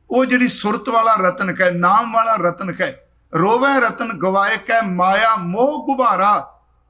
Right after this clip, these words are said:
ਉਹ ਰੋਵੈ ਦੁੱਖ ਆਪਣਾ, ਹੱਸ ਹੱਸ ਗਾਵੈ ਸਭ ਪਰਿਵਾਰਾ। ਉਹ ਆਪਣੀ ਮੁਸ਼ਕਲ ਰੋ ਰਿਹਾ ਹੈ,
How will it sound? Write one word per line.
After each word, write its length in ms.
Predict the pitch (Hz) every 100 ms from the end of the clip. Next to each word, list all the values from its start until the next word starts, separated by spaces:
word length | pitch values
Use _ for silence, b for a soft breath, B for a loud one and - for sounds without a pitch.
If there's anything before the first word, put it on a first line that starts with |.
| _
ਉਹ 160 | 226 233
ਰੋਵੈ 420 | 185 190 185 185
ਦੁੱਖ 280 | 151 165 160
ਆਪਣਾ, 560 | 156 156 180 196 170 147
ਹੱਸ 180 | 139
ਹੱਸ 140 | - 175
ਗਾਵੈ 480 | 139 147 147 214 294 - _ _ _
ਸਭ 360 | - - 190 202 196
ਪਰਿਵਾਰਾ। 480 | 175 160 156 151 156
ਉਹ 460 | 175 - 254 - -
ਆਪਣੀ 380 | 208 - 240 262
ਮੁਸ਼ਕਲ 400 | 254 262 - 254
ਰੋ 300 | 202 190 190
ਰਿਹਾ 200 | 196
ਹੈ, 120 | 175